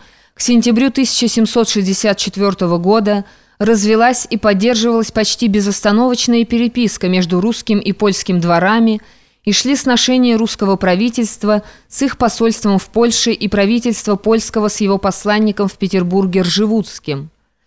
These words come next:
Между Петербургом и Варшавой то и дело скакали курьеры с явными и секретными письмами – и содержание этих писем было важно узнать для каждой противной стороны.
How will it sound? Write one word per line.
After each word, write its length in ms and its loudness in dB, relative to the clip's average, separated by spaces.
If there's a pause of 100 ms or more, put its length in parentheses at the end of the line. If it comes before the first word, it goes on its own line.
(360)
Между 300 2
Петербургом 640 0
и 20 2
Варшавой 600 0
то 100 -2
и 120 2
дело 260 0
скакали 460 0
курьеры 500 0
с 140 -6
явными 460 2
и 40 0
секретными 640 0
письмами – 680 -4 (460)
и 80 -2
содержание 680 0
этих 240 -4
писем 380 0
было 200 0
важно 360 2
узнать 380 0
для 140 0
каждой 360 -2
противной 500 -2
стороны. 640 -2